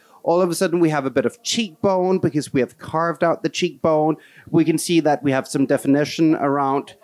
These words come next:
um, the jawline, so the face seems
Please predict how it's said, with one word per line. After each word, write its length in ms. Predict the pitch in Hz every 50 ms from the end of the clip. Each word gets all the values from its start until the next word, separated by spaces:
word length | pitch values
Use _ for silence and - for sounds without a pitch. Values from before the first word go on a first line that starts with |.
| - _ _ _ _ _ _ -
um, 680 | - 143 135 127 123 123 120 117 117 113 117 117 117 - _ _ _ _ _
the 80 | - 143
jawline, 760 | 120 - 147 160 165 175 185 185 185 175 175 170 170 175 180 170
so 120 | - 170
the 120 | 131 131
face 300 | 117 - 160 147 143 139
seems 440 | - - 160 139 131 131 120 - -